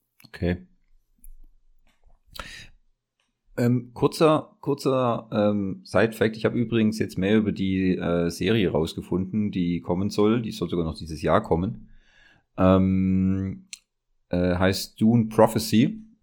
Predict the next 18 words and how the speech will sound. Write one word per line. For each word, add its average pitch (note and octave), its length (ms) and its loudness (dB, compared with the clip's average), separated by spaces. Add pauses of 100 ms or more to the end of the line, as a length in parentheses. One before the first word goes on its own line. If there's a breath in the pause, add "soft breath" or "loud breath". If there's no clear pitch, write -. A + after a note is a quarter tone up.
(160)
ähm, F2+ 420 -2
spielt F#2 400 -4
zehntausend G#2 640 2
Jahre A2 280 2
vor A#2+ 240 4
der G#2 140 6
Filmreihe A2 720 2 (640)
und, F#2 400 0
äh, E2+ 180 2
geht G2 220 -4
dann, F#2 140 0
wie F#2+ 100 0
gesagt, F#2+ 400 -2
nur G2 160 0
um F#2 120 -2
die F#2 80 -8
Bene E2+ 240 0
Gesserit G2+ 500 0